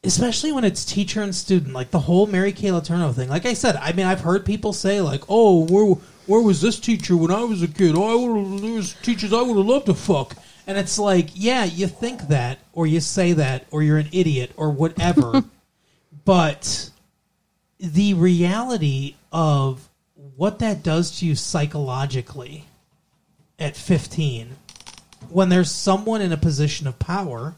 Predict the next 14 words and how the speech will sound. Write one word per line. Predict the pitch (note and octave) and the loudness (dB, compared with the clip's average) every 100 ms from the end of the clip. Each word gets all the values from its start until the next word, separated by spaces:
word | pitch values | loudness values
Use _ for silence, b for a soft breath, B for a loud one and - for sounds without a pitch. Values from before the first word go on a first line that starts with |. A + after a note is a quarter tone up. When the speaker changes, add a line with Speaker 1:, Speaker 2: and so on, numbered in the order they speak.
| - _ _ _ | -18 _ _ _
Speaker 1:
you | C4 | -12
have | C4 | -8
no | A3+ B3+ | -4 -2
idea | B3 B3+ | -2 -4
what | B3+ | -4
that's | B3 A#3 | -6 -8
gonna | - B3 | -6 -6
do | A3+ C4 | -6 -6
to | F#4 | -4
you. | D#4 A#2+ G#2+ - _ | -6 -6 -10 -18 _
Speaker 2:
Right. | A3 D#3+ F3 - - _ | -2 0 -2 -8 -20 _
Speaker 1:
You | F#3 | -2
know, | F3 F#3 | 0 -2
like, | A#3+ G3 F3 D3+ | -2 0 0 -2